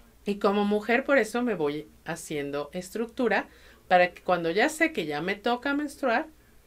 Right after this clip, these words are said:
pues entonces ese día programo, va, este, algunos días de descanso, o es-, o si ya sé que,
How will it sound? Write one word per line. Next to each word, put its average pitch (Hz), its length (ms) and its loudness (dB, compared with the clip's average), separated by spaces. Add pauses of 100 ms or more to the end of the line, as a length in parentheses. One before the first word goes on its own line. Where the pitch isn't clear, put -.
(320)
pues 302 140 -4
entonces 233 560 -4
ese 185 320 -2
día 196 400 2 (340)
programo, 170 800 0 (180)
va, 151 160 -6
este, 143 760 -4
algunos 139 460 -6
días 147 220 -4
de 170 100 -6
descanso, 269 1000 0 (300)
o 208 80 4
es-, 208 140 -2
o 202 120 0
si 196 340 -4
ya 214 180 10
sé 220 240 0
que, 180 300 2